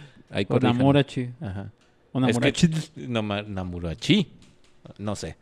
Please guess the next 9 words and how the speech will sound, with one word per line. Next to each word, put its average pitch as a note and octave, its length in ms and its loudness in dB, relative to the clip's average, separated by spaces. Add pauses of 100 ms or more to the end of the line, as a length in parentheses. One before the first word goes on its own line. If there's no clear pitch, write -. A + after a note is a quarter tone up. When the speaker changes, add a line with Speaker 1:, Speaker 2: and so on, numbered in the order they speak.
(800)
Speaker 1:
Chingoncísimo, A#2+ 720 2
güey, F#2+ 260 -2
¿eh? A#3+ 60 -8 (540)
Se C3 300 0
los C3 160 -2
recomiendo, F2+ 680 -8
güey. E2+ 140 -18 (120)
O G2 100 -12
sea, G2+ 360 -4